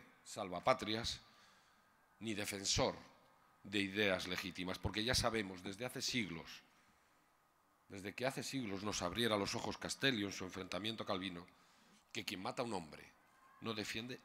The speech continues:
ninguna idea, solo mata a un hombre. Queremos memoria porque queremos que ese recuerdo constante de la verdad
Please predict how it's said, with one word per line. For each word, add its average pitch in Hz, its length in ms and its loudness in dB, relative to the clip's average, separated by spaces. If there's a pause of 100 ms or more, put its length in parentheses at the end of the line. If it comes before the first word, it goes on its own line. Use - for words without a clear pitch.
ninguna 90 440 -8
idea, 76 300 -12 (500)
solo 104 360 -2
mata 82 220 -6
a 82 40 -8
un 73 80 -12
hombre. 71 240 -16 (920)
Queremos 123 340 4
memoria 120 580 8
porque 95 280 0
queremos 120 420 0
que 113 180 2
ese 139 220 6
recuerdo 135 440 4
constante 120 600 2
de 104 80 2
la 110 100 6
verdad 120 340 6